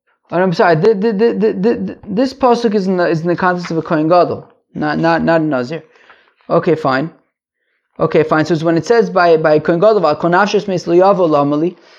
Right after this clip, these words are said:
al kol lafuke rechokim." So when it says "al kol," it's to exclude a distant, uh, right, uh, uh, Tom's, Dick's, and Harry's. Meis lafuke krovim. When it says meis, it includes, um, um, relatives, na-, uh, ne-, uh, nefashos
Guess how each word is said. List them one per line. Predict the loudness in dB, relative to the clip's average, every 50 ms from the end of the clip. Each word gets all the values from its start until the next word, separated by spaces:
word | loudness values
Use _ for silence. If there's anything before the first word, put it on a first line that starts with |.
| -20 -12 -6
al | -4 -2 -2 -2
kol | 0 2 4 4 4 4
lafuke | 2 0 0 -2 -4 -4 -2 0 0 0
rechokim." | 0 0 0 -2 -2 -2 -4 -4 -4 -6 -12 _ _ _ _ _ _ _
So | _ -6 -4
when | -4
it | -2
says | 0 0 2
"al | 2 2 0 2
kol," | 2 4 4 4 4 2
it's | -2 -4 -8 -8
to | -6 -4
exclude | -4 -4 -6 -6 -2 0 0 0 0
a | -2 -6
distant, | -2 0 0 0 0 0 0 -2 -2 -4 -8 -6 -2
uh, | 0 0 2 2 2 0 0
right, | 0 0 2 2
uh, | 0
uh, | 0 0 0 0 0 -2 -2
Tom's, | -2 -2 -2 0 0 -2 -2
Dick's, | -4 -6 -6 -6
and | -4 0
Harry's. | 2 2 4 4 2 0 -2 -8 -20 -20 -20 _ -2
Meis | 0 2 2 2 2 0
lafuke | 0 -2 -2 -2 -4 -6 -6 -6 -4
krovim. | 0 2 4 4 2 2 -2
When | -6
it | -6 -6
says | -8 -8 -6 -4
meis, | -2 -2 -2 -2
it | -4 -6
includes, | -6 -6 -4 -2 0 0 0 -2 -6 -12 _ _ _ _ _ _ _ -6
um, | -2 -2 0 0 0 -2 -2 -4 -8 -12 _ _ -12
um, | -8 -6 -4 -2 -2 -2 -2 -4 -4 -6 -8
relatives, | -10 -4 0 2 2 2 2 2 0 0 -2 -4 -8 -4
na-, | 0 2 2 2 2 0 -2 -6
uh, | -8 -8 -8 -6
ne-, | -6 -6 -6
uh, | -8 -6 -4 -2 0 0 0 -2 -2
nefashos | -4 -6 -8 -4 0 2 2 2 2 2 2 2 0 0 -2 -8